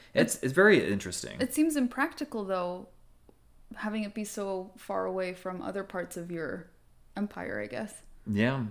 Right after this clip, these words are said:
Speaker 2: Just kind of this island of space.
Speaker 1: I did see that, um, there was a, a British, uh, admiral who later remarked that, like, he wasn't really in favor of, like, occupation of this area in
Speaker 2: Mm-hmm.
Speaker 1: general because, like, economic interests were dwindling.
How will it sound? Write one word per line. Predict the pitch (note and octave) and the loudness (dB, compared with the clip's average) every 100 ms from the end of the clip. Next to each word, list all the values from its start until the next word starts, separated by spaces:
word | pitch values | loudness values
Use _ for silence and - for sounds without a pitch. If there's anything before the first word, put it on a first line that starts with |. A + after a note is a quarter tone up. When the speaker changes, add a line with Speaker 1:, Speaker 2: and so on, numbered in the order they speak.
| - | -6
Speaker 2:
Just | - | -10
kind | - F3 | -6 -6
of | E3+ | -6
this | E3+ F3 - | -6 -10 -4
island | F#3+ G3 G3 F3 F3+ - - _ - _ | -2 -2 -4 -4 -8 -12 -18 _ -20 _
of | F3+ E3+ - - - | -10 -10 -14 -20 -18
space. | - - G#3 F#3 G3+ | -16 -4 -2 0 2
Speaker 1:
I | C#3 | 4
did | C#3 F3+ G#3 | 6 6 6
see | - A#2 A#2+ B2+ | 2 4 4 6
that, | A2 F#2+ - - - | 6 4 0 -4 -4
um, | G2 G2 E2+ F#2+ | -2 -2 -4 2
there | A2 | 2
was | G2+ G#2 A2 A#2 | 4 4 6 4
a, | G#2 F2 - _ | 4 0 -12 _
a | G2 | -6
British, | F#2+ G#2 G#2 G2+ - - - - _ _ F#2 F#2 - - | 0 2 2 0 -6 -8 -14 -20 _ _ -6 -4 -6 -8
uh, | G2 F2+ E2+ - - | -6 -4 -6 -4 0
admiral | G2+ G2 F#2 E2+ D#2 | 2 0 -2 -4 -2
who | G2 F#2+ - | -2 -2 2
later | G2+ G#2 | 4 4
remarked | G2+ F#2+ F2 F2 G2+ - | 4 2 -2 -4 -4 -6
that, | F#2+ F#2+ F#2 | -4 -4 -2
like, | F#2 E2+ - - - | -4 -6 -16 -20 -6
he | A#2 | -2
wasn't | G#2+ A2 A#2 G#2 | 2 4 2 2
really | G2 G2+ | 2 2
in | F#2 | -2
favor | - F2+ F2+ G2 | -2 -2 0 0
of, | F#2 F2+ | 0 -2
like, | F#2 - | -4 -4
occupation | F#2 - F2 F#2 F2+ - | -6 -6 -6 -4 -4 -4
of | F#2+ | -2
this | F#2+ - | -2 0
area | F#2 G2 G2+ G2 | 2 2 2 2
in | - A#3+ | 2 4
Speaker 2:
Mm-hmm. | G2+ | 4
Speaker 1:
general | - F#2 G2+ A2+ | 4 4 4 4
because, | G#2 - A2 F#2 | 2 0 0 2
like, | F2 F2 | 0 -2
economic | F2+ G2 F2 F2 - | -4 -4 -4 -6 -6
interests | F#2 - F2+ E2+ - | -6 -4 -4 -2 -2
were | F2 | -4
dwindling. | F2 E2+ D#2+ D#2 G1+ - | -6 -8 -8 -8 -10 -10